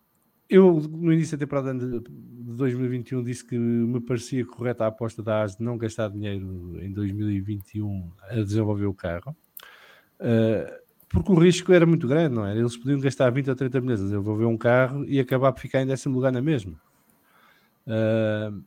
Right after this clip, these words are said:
e mesmo que conseguissem chegar ao nono lugar, por exemplo, que era o máximo da ambição, ah, a diferença de prémio monetário não, não justificava o investimento, ah, não é?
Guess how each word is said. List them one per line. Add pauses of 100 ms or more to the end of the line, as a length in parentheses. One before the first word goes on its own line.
(800)
e
mesmo
que
conseguissem
chegar
ao
nono
lugar,
por
exemplo,
que
era
o
máximo
da
ambição, (600)
ah,
a
diferença
de
prémio
monetário
não,
não
justificava
o
investimento, (320)
ah,
não
é?